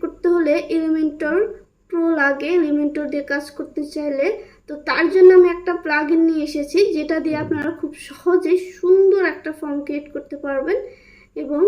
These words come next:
এটা খুবই একটা সুন্দর প্লাগইন। তো বেশি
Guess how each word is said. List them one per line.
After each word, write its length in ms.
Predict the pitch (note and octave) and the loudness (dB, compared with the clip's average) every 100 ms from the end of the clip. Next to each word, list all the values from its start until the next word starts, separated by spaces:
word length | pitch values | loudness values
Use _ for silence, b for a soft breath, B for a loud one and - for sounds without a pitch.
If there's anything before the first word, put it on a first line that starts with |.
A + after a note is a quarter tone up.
| A#4 - E4 | 0 -4 -4
এটা 180 | F4+ F#4 - | -2 -4 -2
খুবই 300 | D#4+ D#4 D#4+ D4 | -4 -2 -6 -6
একটা 160 | F4 E4 | -8 -6
সুন্দর 300 | E4 D4 C#4 C#4 | -4 -2 -2 -4
প্লাগইন। 360 | - - - - - b b b b D4 | -6 -8 -10 -14 -16 b b b b -4
তো 60 | C#4 C4 B3 - | 0 2 0 -4
বেশি 240 | D4+ D#4+ | -6 -6